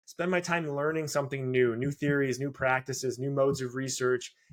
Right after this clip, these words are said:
And that to me, I think I'm a better human and a better employee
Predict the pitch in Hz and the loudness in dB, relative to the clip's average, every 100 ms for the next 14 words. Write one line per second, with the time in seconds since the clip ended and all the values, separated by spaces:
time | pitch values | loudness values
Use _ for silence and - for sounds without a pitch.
0 | - 135 156 160 - 151 156 135 - 156 | -14 -4 0 0 -2 -4 0 -2 -4 -10
1 | 147 139 143 135 113 156 156 160 151 - | -6 0 2 2 0 0 4 2 2 -4
2 | 123 117 127 127 117 - 160 156 135 127 | -4 0 0 0 -4 0 4 4 2 -4
3 | 120 | -6